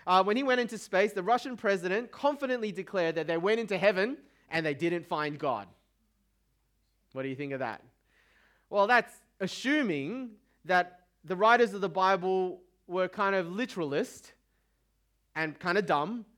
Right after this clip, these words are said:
and thought that God was actually in some place in the sky or the space. But of course,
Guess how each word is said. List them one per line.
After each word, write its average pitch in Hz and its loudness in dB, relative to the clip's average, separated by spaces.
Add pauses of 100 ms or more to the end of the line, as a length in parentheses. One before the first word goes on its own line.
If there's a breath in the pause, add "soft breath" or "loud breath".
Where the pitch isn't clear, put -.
(160)
and 160 -4
thought 175 -2
that 151 -4
God 165 2
was 170 -4
actually 165 -4
in 147 -6
some 156 -4
place 147 -6
in 131 -10
the 127 -12
sky 120 -8
or 120 -8
the 127 -14
space. - -8 (580)
But 254 0
of 262 0
course, 262 0